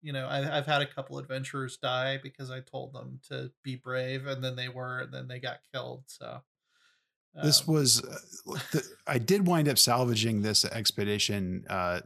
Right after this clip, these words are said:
Speaker 2: this booze hound who had just been drinking for <laughs> apparently two years straight,
Speaker 1: <laughs>
Speaker 2: uh, w-, w-, she never found anything, but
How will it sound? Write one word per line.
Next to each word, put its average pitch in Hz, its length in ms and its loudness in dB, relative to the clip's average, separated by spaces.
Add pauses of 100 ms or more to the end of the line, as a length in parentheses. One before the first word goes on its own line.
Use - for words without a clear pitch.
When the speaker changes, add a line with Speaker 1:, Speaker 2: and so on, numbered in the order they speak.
(120)
Speaker 2:
this 120 120 -2
booze 104 380 0
hound 98 440 -2 (540)
who 120 80 2
had 107 100 0
just 120 180 2
been 107 120 0
drinking 98 380 -2
for - 180 -10 (100)
<laughs> - 100 -16
apparently 101 460 0
two 117 200 2
years 101 280 2
straight, 110 340 2 (220)
Speaker 1:
<laughs> - 220 -10
Speaker 2:
uh, 110 360 2 (480)
w-, - 180 -12
w-, 147 180 -4 (220)
she 156 520 4 (1000)
never 143 440 6
found 160 260 6
anything, 87 520 -2 (460)
but 113 300 0